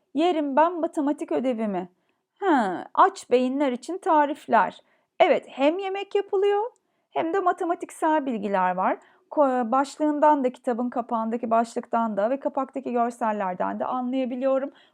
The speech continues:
O yüzden sorunun cevabı Denizli. Onuncu soruya baktığımda arkadaşlar, bir mantık muhakeme sorusu.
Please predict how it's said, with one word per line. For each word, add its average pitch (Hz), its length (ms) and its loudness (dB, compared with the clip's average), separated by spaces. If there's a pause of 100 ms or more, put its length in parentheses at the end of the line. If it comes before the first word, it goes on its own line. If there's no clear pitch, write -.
O 285 200 6
yüzden 190 280 -4
sorunun 240 480 -4
cevabı 262 720 2 (300)
Denizli. 220 520 4 (1400)
Onuncu 370 380 6
soruya 349 380 0
baktığımda 311 500 0
arkadaşlar, 233 880 -2 (400)
bir 302 320 -4
mantık 294 380 0
muhakeme 302 440 -2
sorusu. 226 640 -4